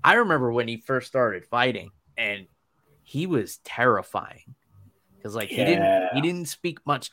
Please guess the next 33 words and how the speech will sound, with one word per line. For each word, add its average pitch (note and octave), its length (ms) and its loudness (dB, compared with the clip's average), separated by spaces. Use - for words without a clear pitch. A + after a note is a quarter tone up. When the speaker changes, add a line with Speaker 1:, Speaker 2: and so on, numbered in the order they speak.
Speaker 1:
English. D#3+ 680 -2
He E3 180 -2
was, D3+ 220 0
like, C3 320 -2
he E3+ 200 -10
was D#3+ 160 -4
doing D3+ 300 0
leg A#2 360 -2
locks C3+ 460 0
when A2 180 -4
nobody B2+ 500 0
at G#2+ 80 -6
heavyweight B2+ 520 -4
was A#2+ 160 -8
doing B2+ 320 -6
leg A#2+ 240 -6
locks. B2 540 0
Um, F#2+ 280 -4
he A#2 140 -4
beat D#3+ 360 -4
Tim D3 280 -2
Sylvia D#3 680 2
when A#2+ 180 -2
Tim C#3 220 -6
Sylvia C#3+ 480 -2
was C#3 180 -2
in D3 80 -6
his C#3+ 160 -6
prime. C#3+ 560 0
Arlovsky's C3+ 560 2
a G2 40 -6
legend, F2+ 520 -8
man. F#2+ 280 -12